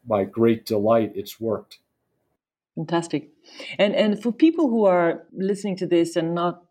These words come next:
Speaker 2: at all have ever been in, in the situation of writing something as a book, what is the, the beauty and the challenge of being a writer?
Speaker 1: Well, the beauty of it is that if you do it right, you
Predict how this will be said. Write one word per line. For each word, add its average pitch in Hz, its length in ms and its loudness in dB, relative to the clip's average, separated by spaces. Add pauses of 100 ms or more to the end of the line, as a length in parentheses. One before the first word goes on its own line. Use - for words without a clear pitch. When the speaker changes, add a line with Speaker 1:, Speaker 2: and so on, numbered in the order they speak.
Speaker 2:
at 180 140 2
all 170 360 4
have 160 220 -2
ever 175 180 0
been 160 300 2
in, 147 200 -4
in 151 160 -6
the - 40 -10
situation 151 540 0
of 135 160 -8 (120)
writing 147 600 -2
something 143 420 -6
as 139 160 -4
a 151 60 -2
book, 139 460 0 (400)
what - 180 0
is 226 300 0
the, 175 440 2 (400)
the 180 200 0
beauty 185 520 2
and 170 100 0
the 160 80 4
challenge 151 640 0
of 139 140 -4 (120)
being 156 220 2
a 131 80 -4
writer? 120 400 -8 (1120)
Speaker 1:
Well, 202 160 6
the 208 100 6
beauty 262 480 4
of 139 140 4
it 135 100 4
is 127 360 2
that 131 340 2
if 139 160 -6
you 170 100 -4
do 226 300 -2
it 214 180 2
right, 139 580 2 (320)
you 175 800 -2